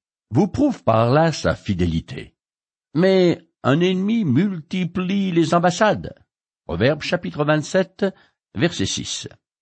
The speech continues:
En langage populaire, ça donne : « Qui aime bien, châtie bien. » L'apôtre Paul est connu sous bien des aspects. C'est un homme passionné, loyal, attachant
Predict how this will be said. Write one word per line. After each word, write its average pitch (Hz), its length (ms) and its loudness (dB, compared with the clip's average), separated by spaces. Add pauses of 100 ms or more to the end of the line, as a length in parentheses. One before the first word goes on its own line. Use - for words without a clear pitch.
(380)
En 107 120 4
langage 117 500 4
populaire, 175 720 0
ça - 220 -2
donne : « 131 560 2 (520)
Qui 78 120 -8
aime 85 260 -2
bien, 170 420 2 (380)
châtie - 380 -4
bien. » 62 180 -14 (1040)
L'apôtre 117 400 2
Paul 226 200 4
est 143 80 4
connu 190 420 2
sous 113 220 0
bien 78 220 -2
des 82 220 0
aspects. - 480 -4 (380)
C'est 175 140 -2
un 160 100 2
homme 78 220 -2
passionné, 85 800 -6 (180)
loyal, 101 680 0 (220)
attachant 180 640 0